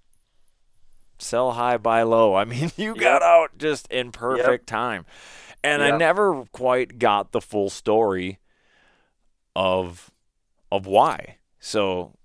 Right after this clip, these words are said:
Speaker 1: run a, tell us through that. Like, what was, what led up to that, and then what
Speaker 2: Yeah.
Speaker 1: was the plan from there?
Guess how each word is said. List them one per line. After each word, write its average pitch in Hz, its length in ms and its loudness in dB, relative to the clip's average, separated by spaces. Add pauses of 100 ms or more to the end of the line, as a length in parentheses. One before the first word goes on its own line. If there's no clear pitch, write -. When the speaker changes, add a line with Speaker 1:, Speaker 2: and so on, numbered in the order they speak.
Speaker 1:
run 113 220 0
a, 135 80 -4
tell 131 300 -2
us 156 100 -6
through 147 180 -6
that. 123 300 2
Like, 90 180 -10
what 107 160 -2
was, 113 440 -6
what 120 200 2
led 127 180 4
up 127 120 6
to 107 140 -8
that, 120 480 2
and 101 160 -6
then 104 240 -4
what 107 160 2
Speaker 2:
Yeah. 160 160 8
Speaker 1:
was 175 100 2
the 110 80 -4
plan 120 520 -4 (160)
from - 200 -16
there? 95 200 -6